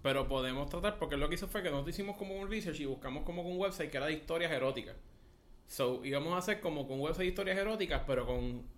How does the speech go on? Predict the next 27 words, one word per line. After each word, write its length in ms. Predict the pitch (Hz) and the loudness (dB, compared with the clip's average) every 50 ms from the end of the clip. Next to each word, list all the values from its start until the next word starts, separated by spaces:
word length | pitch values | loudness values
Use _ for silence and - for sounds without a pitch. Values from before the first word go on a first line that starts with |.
| - - | -12 -6
con 180 | - 135 131 127 | -4 -2 0 0
las 120 | 127 123 127 | 0 -2 -2
mismas 320 | 127 131 143 156 165 - | -2 0 0 0 0 0
fotos, 420 | - - 196 202 196 180 147 143 139 - - - - | 0 2 2 2 2 0 -2 -4 -6 -8 -10 -8 -4
para 140 | - 123 - | -4 -2 0
que 80 | 127 120 | 0 0
la 100 | 117 120 | 0 0
gente 260 | 120 113 120 113 143 | 0 -2 -2 -2 -2
las 200 | 151 151 143 147 | -2 -2 0 0
viera. 400 | 156 165 170 165 135 120 - - - - - - - - - - - - - - - - - - - | 4 4 6 6 4 2 -2 -6 -12 -18 -20 -20 -20 -20 -20 -18 -14 -14 -14 -14 -14 -14 -14 -10 -8
Porque 160 | 131 127 127 127 | -4 -2 -2 0
hay 40 | 127 | 0
gente 260 | 143 143 143 156 156 | -2 -2 -2 -2 0
que 100 | 160 160 | 0 2
le 60 | 156 | 2
gusta 220 | 151 160 156 156 147 | 2 0 0 -2 -4
esa 120 | - 151 | -4 -2
mierda, 240 | 151 156 151 139 127 | 0 0 0 0 0
específicamente 680 | - 123 117 120 117 127 135 143 143 147 147 143 147 139 | 0 -2 -2 -4 -2 -2 0 0 0 0 0 0 0 0
como 200 | 139 135 131 123 | 0 0 0 2
que 60 | 127 | 2
a 220 | 123 120 117 110 - | 4 4 2 2 0
gente 280 | 127 117 120 - 135 | -2 -2 -2 -2 0
de, 240 | 131 135 135 135 - 131 | 2 2 2 0 0 0
de 80 | 135 | -2
Estados 220 | 127 139 131 131 160 | -2 -2 -4 -2 -2
Unidos. 200 | 180 180 131 | -2 -2 -4